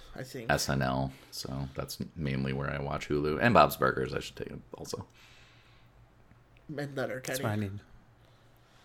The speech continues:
Speaker 1: When
Speaker 3: Letterkenny every so often. Right now, we're actually watching through some of the older Saturday Night Lives.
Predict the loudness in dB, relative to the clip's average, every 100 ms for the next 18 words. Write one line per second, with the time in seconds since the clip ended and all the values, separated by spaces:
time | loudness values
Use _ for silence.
0 | -20 -10 -10 -2 0 2 4 4 4 4
1 | 6 8 8 6 4 4 6 8 8 8
2 | 8 4 6 4 4 0 0 0 0 2
3 | 2 2 2 0 -2 -10 -20 -18 -2 2
4 | 2 2 0 2 2 2 -2 -12